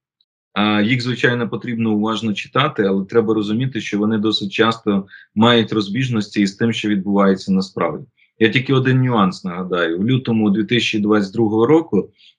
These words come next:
була Мюнхенська конференція з питань безпеки. Там онлайн виступав міністр закордонних справ Китаю Ван Ї. І він сказав, що суверенітет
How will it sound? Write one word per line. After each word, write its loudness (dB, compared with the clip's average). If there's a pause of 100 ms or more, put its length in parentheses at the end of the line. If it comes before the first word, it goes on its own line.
(120)
була 6
Мюнхенська -2
конференція 0
з -8
питань 0
безпеки. -2
Там -2
онлайн 0
виступав -4
міністр -2
закордонних 0
справ 0
Китаю 0
Ван 2
Ї. -8 (520)
І 4
він 8
сказав, 0
що -4
суверенітет 0